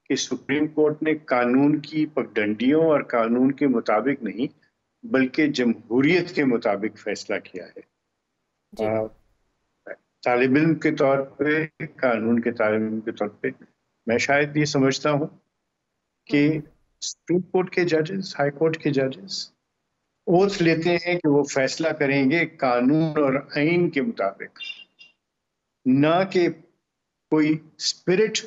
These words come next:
Speaker 1: या प्रिंसिपल्स के मुताबिक, जो कानून नहीं बल्कि डेमोक्रेसी, अ, अ, से मुताबिकत रखते हों।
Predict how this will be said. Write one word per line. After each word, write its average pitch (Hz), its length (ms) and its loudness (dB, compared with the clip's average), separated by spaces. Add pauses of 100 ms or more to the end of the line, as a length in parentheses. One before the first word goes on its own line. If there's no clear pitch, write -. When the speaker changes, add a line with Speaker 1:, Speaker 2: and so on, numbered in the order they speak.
(400)
Speaker 1:
या 160 180 0
प्रिंसिपल्स 156 920 0
के 165 120 0
मुताबिक, 104 560 -2 (520)
जो 156 280 0
कानून 160 600 2
नहीं 160 260 2
बल्कि 147 340 0
डेमोक्रेसी, 123 920 -2 (460)
अ, 139 40 0
अ, 131 640 0
से 143 260 0
मुताबिकत 120 760 -2
रखते 107 360 -8
हों। 98 220 -6